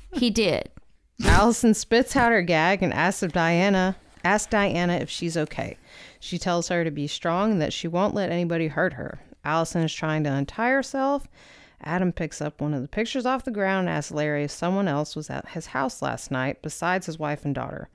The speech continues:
Speaker 2: Larry says, "No." Adam says, "There's someone in the photo," and tosses the photo to Larry. Larry says he knows him. It's Zep. Cut to Zep watching Larry and Adam in the bathroom on computers. He's an orderly at Larry's hospital.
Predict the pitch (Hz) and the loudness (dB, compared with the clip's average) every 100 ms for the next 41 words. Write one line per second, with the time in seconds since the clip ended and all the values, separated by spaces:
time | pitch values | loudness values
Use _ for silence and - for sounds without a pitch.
0 | - - - _ 165 165 160 160 147 139 | -20 -20 -20 _ 0 2 2 0 -2 0
1 | 151 151 170 254 - _ _ _ _ _ | 0 4 2 2 -4 _ _ _ _ _
2 | - 147 156 151 151 147 151 - 190 202 | -6 -2 -2 -2 -6 -6 -8 -4 0 2
3 | 190 165 - 226 220 180 180 165 180 175 | 2 0 0 0 2 2 0 -2 -6 -6
4 | 165 170 - 170 170 180 190 156 139 147 | -8 -8 -6 -4 -4 -2 0 0 0 0
5 | 214 208 _ _ _ _ - _ _ 170 | -2 -4 _ _ _ _ -20 _ _ -2
6 | 190 196 180 175 165 156 175 202 302 - | 0 0 -2 -2 -2 -2 0 2 2 0
7 | 160 175 220 - 247 254 - - - 147 | 0 0 -2 2 0 0 -8 -12 -18 -10
8 | 147 147 143 - - - _ _ _ - | -2 2 2 -2 -18 -20 _ _ _ 0
9 | 220 202 180 190 180 180 175 175 175 165 | 0 2 2 2 2 2 2 2 2 2
10 | 165 165 160 156 180 180 156 139 139 - | 2 2 0 0 0 0 0 -2 -4 -2
11 | 156 147 151 - - 269 262 294 - - | -2 -2 -4 -8 -2 2 2 0 -2 -14
12 | _ _ _ - - _ _ 202 180 185 | _ _ _ -20 -20 _ _ -4 -2 -2
13 | 165 170 175 180 170 175 180 180 - - | -2 -2 -2 -2 -2 -2 -2 -4 -6 -6
14 | 233 - - - - 156 | -6 -8 -12 -10 -10 -12